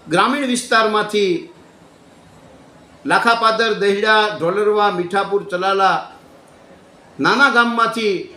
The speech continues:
ઇન્ટરનેશનલ લેવલે ચમકવું એ ખૂબ અઘરી વસ્તુ છે, પણ આ વિદ્યાર્થીઓએ મહેનત કરીને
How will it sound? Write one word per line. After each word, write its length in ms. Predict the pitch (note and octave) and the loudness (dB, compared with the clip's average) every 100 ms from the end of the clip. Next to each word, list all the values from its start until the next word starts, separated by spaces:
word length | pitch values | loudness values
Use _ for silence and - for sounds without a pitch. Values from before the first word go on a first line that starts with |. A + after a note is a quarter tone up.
| - | -2
ઇન્ટરનેશનલ 760 | G3 - C4+ C4+ B3+ - B3 | -2 2 2 4 2 0 -2
લેવલે 680 | A3+ A3+ A3 A3 G3 F#3 - - - - - - - | 2 2 4 2 2 0 -4 -18 -20 -20 -20 -12 -4
ચમકવું 720 | G3+ B3+ A#3+ A#3+ F#3 E3+ - | 0 0 2 4 4 2 -2
એ 120 | G3 | -4
ખૂબ 300 | - A3 G3 | 0 -2 2
અઘરી 260 | F3+ G#3 B3 | 4 4 2
વસ્તુ 340 | A3+ A3 G3+ | -2 -2 -6
છે, 280 | E3+ F3 D#3+ - - - | -2 -2 -2 -4 -20 -8
પણ 160 | A3+ G#3 | 0 2
આ 160 | G3 B3+ | 4 2
વિદ્યાર્થીઓએ 960 | A3+ F3+ A3 F#3+ G3+ G3+ G3 F#3 E3+ D#3 - - - | 0 -2 -2 -2 4 4 4 2 0 -2 -14 -20 -4
મહેનત 340 | D#3+ G3 F#3+ - | 2 2 2 0
કરીને 600 | G3 F#3+ F#3+ F3+ E3 | 0 2 2 2 0